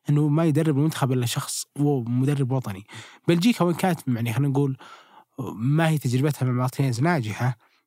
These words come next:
بس ثورتها اللي بدأت من يعني خلينا نقول ألفين وأربعتاش في الم-، في المونديال، وألفين وستاش في اليورو، وبعد ذلك، آه، ألفين وثمنتاش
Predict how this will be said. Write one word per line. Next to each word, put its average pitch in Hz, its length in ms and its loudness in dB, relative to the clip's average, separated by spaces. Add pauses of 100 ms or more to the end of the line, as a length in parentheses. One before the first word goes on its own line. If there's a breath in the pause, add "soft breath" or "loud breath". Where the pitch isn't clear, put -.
(120)
بس 151 200 0
ثورتها 151 580 0
اللي 113 440 -4 (180)
بدأت 135 360 -2
من 123 220 0 (520 soft breath)
يعني 110 220 -4
خلينا 131 240 0
نقول 123 300 0 (100)
ألفين 123 200 -2
وأربعتاش 135 580 0
في - 100 -8
الم-، 120 280 0
في 110 120 -8
المونديال، 131 460 2
وألفين 127 160 -4
وستاش 120 400 -4
في - 80 -12
اليورو، 165 340 0
وبعد 117 280 -4
ذلك، 127 260 -4 (520 loud breath)
آه، 107 520 -2
ألفين 131 360 0
وثمنتاش 123 1200 -2